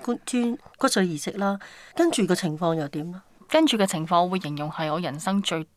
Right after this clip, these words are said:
Speaker 2: 低落嘅時間。原來我人生最低落嘅時間呢，唔係我知道自己確診，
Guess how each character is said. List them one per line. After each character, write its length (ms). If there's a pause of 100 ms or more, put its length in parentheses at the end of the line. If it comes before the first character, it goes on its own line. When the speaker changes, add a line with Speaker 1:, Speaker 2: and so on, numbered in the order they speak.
Speaker 2:
低 240
落 160
嘅 120
時 180
間。 160 (540)
原 160
來 80
我 40
人 160
生 240
最 160
低 140
落 140
嘅 100
時 220
間 180
呢， 100
唔 160
係 240
我 80
知 160
道 120
自 120
己 80
確 220
診， 280